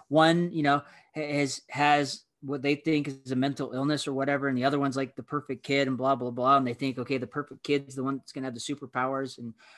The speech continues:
you know, and there's one point, you know, Superman, yeah, he just got in an argument with his, the one boy, or he wanted to talk to the one boy because he,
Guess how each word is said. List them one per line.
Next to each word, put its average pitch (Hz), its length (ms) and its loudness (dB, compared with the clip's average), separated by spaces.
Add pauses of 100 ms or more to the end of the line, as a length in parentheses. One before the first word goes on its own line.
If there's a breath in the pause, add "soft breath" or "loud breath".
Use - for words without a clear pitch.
(300 soft breath)
you 165 120 2
know, 190 120 0
and 165 140 -2
there's 170 200 4
one 254 220 6
point, 185 400 2 (380)
you 160 100 0
know, 151 60 2
Superman, 180 680 0 (400)
yeah, 147 260 0
he 143 120 -4
just 214 220 0 (180)
got 165 200 4
in 185 60 0
an 175 80 4
argument 165 400 2
with 147 140 -2
his, 143 220 -6 (560)
the 135 180 -4
one 160 200 2
boy, 151 300 4
or 151 220 4
he 143 80 2
wanted 208 320 2
to 196 80 2
talk 170 220 4
to 165 40 -6
the 156 80 0
one 151 220 0
boy 143 240 0
because 139 320 -2
he, 120 240 -6